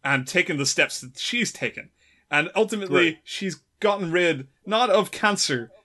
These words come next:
Speaker 1: but of the person who identified cancer as what she got over,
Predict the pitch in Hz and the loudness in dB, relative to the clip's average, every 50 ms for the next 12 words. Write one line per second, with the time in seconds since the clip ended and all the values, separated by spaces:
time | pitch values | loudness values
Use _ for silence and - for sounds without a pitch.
0 | _ _ - 165 165 165 139 - 160 139 - - 208 196 185 - 190 175 175 170 | _ _ 2 2 2 2 -2 -4 -8 -8 -2 0 0 0 2 0 -4 -4 -4 -8
1 | 151 - 175 156 139 147 143 143 170 180 170 135 - 147 131 127 123 120 - - | -4 -2 0 0 2 0 2 2 0 0 0 -2 0 4 4 4 4 2 -2 -2
2 | 139 131 131 - 139 123 123 - 131 127 127 131 123 135 - - - - - 160 | -2 -2 -2 -2 -2 -2 -2 -2 -4 -4 -4 -2 -2 -2 -2 -2 -4 -6 -6 -4
3 | 151 143 143 131 127 131 135 135 131 123 113 110 110 | -4 0 0 2 2 2 2 0 0 -2 -4 -4 -6